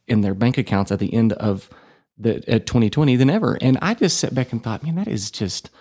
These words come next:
that's great. We really do." And that is the spirit. It was not even a question. Our church converted its gym into a blood drive thing. And we,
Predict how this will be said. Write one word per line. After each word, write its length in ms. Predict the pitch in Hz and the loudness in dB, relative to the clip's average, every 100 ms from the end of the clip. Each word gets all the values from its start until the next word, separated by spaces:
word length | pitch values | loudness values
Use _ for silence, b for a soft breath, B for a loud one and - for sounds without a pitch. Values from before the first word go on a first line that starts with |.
| b b b b - | b b b b -4
that's 180 | 170 175 | -2 -2
great. 420 | - 92 - - | -2 -2 -2 -4
We 200 | 107 156 | 0 2
really 320 | 147 139 135 | 4 4 2
do." 320 | 113 113 101 - | 2 2 2 2
And 240 | 143 175 | 2 2
that 200 | 233 302 | 0 -2
is 120 | 202 - | -2 0
the 120 | 196 | 0
spirit. 460 | - 156 202 156 - | 2 0 0 0 0
It 120 | 147 | 2
was 180 | 170 156 | 4 4
not 140 | 156 | 2
even 120 | 151 | 2
a 40 | 160 | 0
question. 520 | 143 156 - 90 87 B B B | 0 0 0 -2 -2 B B B
Our 120 | 135 | -4
church 320 | 147 147 131 - | 0 0 -2 -2
converted 440 | 117 110 120 117 | -2 0 2 2
its 220 | 110 - | 0 -2
gym 320 | 110 110 123 | -2 2 4
into 160 | 127 123 | 4 2
a 60 | 120 | 2
blood 260 | 110 127 | 2 0
drive 360 | 107 107 104 98 | 2 2 2 -2
thing. 400 | - 107 101 98 | 0 2 2 2
And 320 | 95 101 98 B B B B B | 2 2 0 B B B B B
we, 680 | 110 117 117 120 117 110 | 0 2 2 2 2 -2